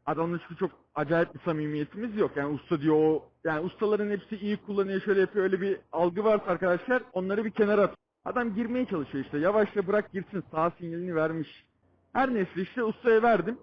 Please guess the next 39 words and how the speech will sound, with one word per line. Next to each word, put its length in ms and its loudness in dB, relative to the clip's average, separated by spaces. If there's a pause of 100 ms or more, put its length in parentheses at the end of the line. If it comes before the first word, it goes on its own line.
(140)
Abi 260 4
adam 400 2 (100)
beş 260 4
dakika 260 -6
boyunca 300 0
yok. 180 2 (300)
Hani 160 -10
aldı 280 2
gözümün 340 -2
önünden 280 -2
a-, 140 -6 (100)
gitti 240 -4
artık 260 -2
hani. 200 -14 (280)
Şimdi 180 -8
adap 500 -2
diye 140 -2
bir 60 -8
şey 200 0
var. 160 0 (160)
Güvenip 400 0
motosikletini 540 -8
vermişsin. 560 -4 (160)
İşte 120 -20
tanıdığın 380 -8
tanıdığı 380 -6
diye 140 -8
normalde 340 -8
olsa 260 -10
vermem. 420 -6
Adama 260 -4
güvenip 380 -2
motosikletini 480 -6
vermişsin. 560 -4
Adam 300 -4
beş 200 4
dakika 340 -4
boyunca 300 -2
yok. 260 2